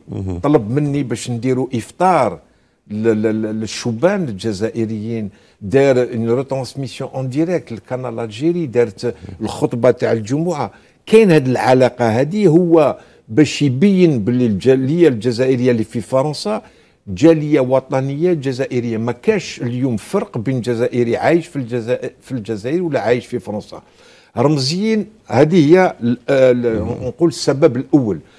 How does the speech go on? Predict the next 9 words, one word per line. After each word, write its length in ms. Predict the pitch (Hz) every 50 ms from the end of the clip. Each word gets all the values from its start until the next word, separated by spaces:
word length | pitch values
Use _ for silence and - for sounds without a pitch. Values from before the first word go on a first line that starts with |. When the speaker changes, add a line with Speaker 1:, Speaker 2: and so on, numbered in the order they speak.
| _ _ -
Speaker 2:
والسبب 460 | 247 - - - 160 139 143 135 104
الثاني 340 | 110 - - 107 110 156 190
كما 280 | 185 - 143 127 117
قلنا 500 | 104 - - 95 107 143 175 190 190 - -
مسجد 380 | - 127 135 123 113 117 104 90
باريس 240 | 107 110 110 98 87
الكبير 420 | - _ 104 107 127 170 170 135
عنده 220 | - 139 143 147 143 -
تجربة. 460 | - 98 - 101 90 85 - - -